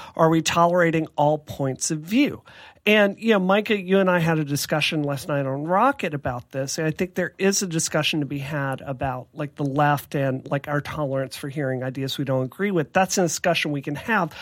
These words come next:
But we're talking about the rights of women to be able to progress in our careers. And, like, they are wildly succeeding at this. And the goal of the alt-right is to politicize the existence of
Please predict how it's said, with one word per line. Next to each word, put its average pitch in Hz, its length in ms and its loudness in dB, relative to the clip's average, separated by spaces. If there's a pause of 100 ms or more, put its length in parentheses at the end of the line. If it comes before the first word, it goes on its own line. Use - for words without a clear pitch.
(300)
But 208 160 4
we're 220 100 2
talking 311 460 6
about 190 140 0
the 175 60 2
rights 170 520 0
of 156 200 -8
women 165 380 2 (560)
to 202 160 0
be 185 160 4
able 180 200 0
to 175 60 -6
progress 226 840 -2
in 175 400 0
our 156 300 -2
careers. 247 840 -8 (500)
And, 226 440 4
like, 214 320 2
they 240 160 4
are 262 160 2
wildly 196 760 2
succeeding 247 800 0
at - 140 -18
this. - 320 -14 (240)
And 226 160 4
the 226 60 4
goal 233 400 4
of 254 100 -2
the 208 140 -4
alt-right 190 680 0
is 185 220 -4
to - 160 -6
politicize 190 1120 -2
the 185 140 2
existence 175 840 0
of 180 280 0